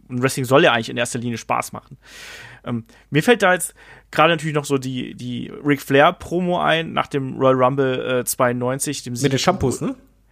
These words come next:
Speaker 1: Ja, auch, aber Flair wurde dann "With a tear in my eye", das ist eben absolut legendär, vor allem auch mit dem Aufbau über den gesamten Event, mit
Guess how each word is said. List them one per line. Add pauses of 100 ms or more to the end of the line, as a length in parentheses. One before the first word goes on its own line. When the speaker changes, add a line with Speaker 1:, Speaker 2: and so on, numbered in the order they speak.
(520)
Speaker 1:
Ja,
auch,
aber
Flair
wurde
dann
"With
a
tear
in
my
eye",
das
ist
eben (480)
absolut
legendär,
vor
allem
auch
mit
dem
Aufbau
über
den
gesamten
Event,
mit